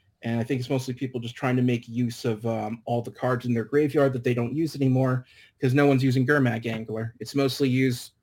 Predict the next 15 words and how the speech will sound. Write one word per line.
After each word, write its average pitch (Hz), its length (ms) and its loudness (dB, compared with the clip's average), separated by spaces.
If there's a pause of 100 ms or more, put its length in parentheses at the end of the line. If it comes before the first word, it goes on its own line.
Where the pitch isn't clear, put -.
(140)
uh, 120 280 2
to 120 160 -6
be 127 160 0
reused 127 480 2
for 123 460 0 (500)
either 127 180 4
the 117 120 2
La-, 120 180 2
uh, 120 200 0
Lavamancer, 151 880 4
some 127 220 0
people 123 400 -2
use 123 240 4
Dreadhorde 123 460 2
Arcanist, 151 540 0